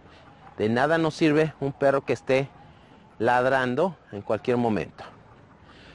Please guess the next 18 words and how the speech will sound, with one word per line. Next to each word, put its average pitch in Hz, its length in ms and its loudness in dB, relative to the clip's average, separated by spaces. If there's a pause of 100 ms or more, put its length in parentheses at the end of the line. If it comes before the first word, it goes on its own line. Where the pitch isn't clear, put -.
(160)
Controlando 113 560 0
este 156 180 0
ladrido, 175 540 2 (600)
hacemos 151 540 -2
selectivo 143 840 -2
al 143 140 0
perro, 185 420 2 (960)
que 107 120 -2
va 101 140 2
a 123 40 2
ladrar 175 460 2 (1200)
cuando 151 540 0 (140)
ya 120 240 2
sienta 120 360 -6
un 135 60 -4
peligro 120 500 -2 (640)
inminente. 104 640 -4 (3000)
Ok, - 260 -2